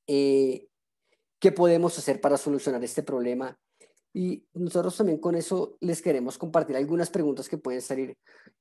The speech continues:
que también unas de esas las han dicho, ¿cuál puede ser nuestro próximo paso? ¿A dónde nos llevaría este paso? ¿De acuerdo? Eh, ¿a dónde queremos que nos lleve? Eh, con eso podemos incluso evaluar también temas de riesgos,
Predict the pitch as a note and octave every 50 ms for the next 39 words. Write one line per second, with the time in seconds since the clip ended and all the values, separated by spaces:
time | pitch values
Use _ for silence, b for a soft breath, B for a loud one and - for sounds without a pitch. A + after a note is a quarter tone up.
0 | _ _ - D#3+ D3+ D3 C#3+ C#3 C3 B2+ - - - _ _ _ _ _ _ _
1 | _ _ - - - D3 C#3 A#2+ - D3+ D3 C#3+ C#3+ D3 C#3+ C#3+ D#3 D3 C#3+ C#3+
2 | - C#3+ C3+ C#3 D3 D3+ - F3+ D#3+ - - D3 C#3 C#3 - D3 D3 C#3 C3+ -
3 | D3 C#3+ C#3 - D3+ C#3 - A#2+ - - D3 C#3 - - B2+ B2 - E3 D3+ -
4 | - D#3+ D3+ C#3+ C#3 F#3 A3 A#3 F#3+ F#3 D#3+ D3 C3 C3 B2+ B2 B2 B2 A#2+ A#2
5 | A2 - C#3+ - - B2+ B2 - - D3 - _ _ _ - C3 A#2+ - - B2+
6 | B2+ C3+ D3 C#3+ - b b b b b b _ _ - D3+ - - D3+ B2 A#2+
7 | D3 F3+ F#3+ E3+ D#3 - - D3 C3 B2+ B2 B2 A#2+ - - D3 C3 B2 A2+ A2+
8 | A#2+ A#2+ A#2 A#2+ B2+ B2 A#2+ _ _ _ _ - C#3 B2+ B2 B2 A#2+ A#2+ A#2 A#2
9 | A#2 A2+ A#2 G#2+ - _ _ _ _ _ - C#3+ C3+ A#2+ A#2 - A#2+ - D3 C3+
10 | B2 A#2+ B2 - - C#3 - D3 D3 - D3+ C#3+ C#3 C3+ C3 B2 A#2+ - B2+ C3
11 | C3 B2+ C3+ C3 B2+ C3 B2+ C3 B2 A2 A#2 A#2+ A#2+ B2 B2+ B2+ - - -